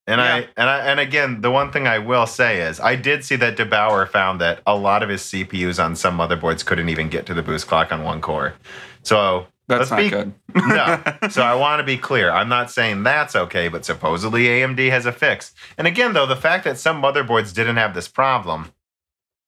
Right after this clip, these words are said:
Speaker 1: I don't know. I just don't think it's, like, as simple as either saying A M D lied or A M D, or that A M D did nothing wrong. It's just like, well,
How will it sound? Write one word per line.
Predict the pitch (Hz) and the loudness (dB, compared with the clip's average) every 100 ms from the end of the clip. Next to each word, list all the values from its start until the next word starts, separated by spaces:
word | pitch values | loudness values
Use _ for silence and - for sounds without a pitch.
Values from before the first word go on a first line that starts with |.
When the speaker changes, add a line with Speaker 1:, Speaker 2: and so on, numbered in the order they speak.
| - | -2
Speaker 1:
I | 143 | 0
don't | 165 147 | 2 2
know. | 107 95 | 0 0
I | 117 143 | 0 -2
just | 160 139 | -2 -2
don't | 127 131 123 | 0 0 0
think | 127 123 | -4 -2
it's, | 113 - | -4 0
like, | 110 104 - | 0 0 -2
as | 110 107 | -4 -4
simple | - 117 113 101 | -2 -2 -2 -4
as | 95 - - | -4 -6 -2
either | 92 104 107 | 0 0 -2
saying | 98 104 98 95 - | -2 0 0 -2 -2
A | 95 101 | 0 0
M | 98 | 0
D | 92 92 | 0 -4
lied | 87 82 80 87 101 120 127 - _ _ _ - | -2 0 2 2 2 -2 -4 -10 _ _ _ 0
or | 107 107 - | 2 2 0
A | 101 101 | -2 0
M | 98 | 0
D, | 90 87 85 85 82 - _ _ - | -2 -2 0 -2 -4 -12 _ _ -2
or | 123 139 | 2 2
that | 131 131 127 | 4 2 0
A | 113 120 | 0 2
M | 120 113 | 0 0
D | 113 110 107 101 98 | 0 2 2 0 -2
did | 98 107 98 | 0 0 0
nothing | 95 90 87 80 | -2 -2 -2 -2
wrong. | 90 85 78 | 0 0 -2
It's | 80 - | -6 -4
just | 95 - | -4 0
like, | 101 101 139 | 0 0 2
well, | 160 214 226 | 2 2 -2